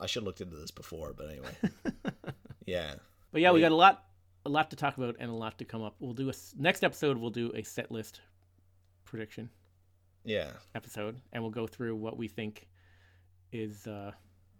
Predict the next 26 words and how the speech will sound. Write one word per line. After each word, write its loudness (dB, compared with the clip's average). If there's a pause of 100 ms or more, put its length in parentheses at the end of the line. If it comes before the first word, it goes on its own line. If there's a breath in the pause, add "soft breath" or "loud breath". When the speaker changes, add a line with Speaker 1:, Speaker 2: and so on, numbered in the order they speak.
(120)
Speaker 2:
the -10
set -10
list -12
for -12
the -8
next -14 (220)
tour. -12 (1000 soft breath)
Speaker 1:
Yeah. -4
Speaker 2:
And 0
then 0
Speaker 1:
And 0
I 0 (120)
Speaker 2:
uh, -6
we 0
should -2
do, 0
we 2
should -2
do, 0 (680 loud breath)
well, -6
we 0
never 0
did -2
the, 0
uh, -4 (1500)
the -10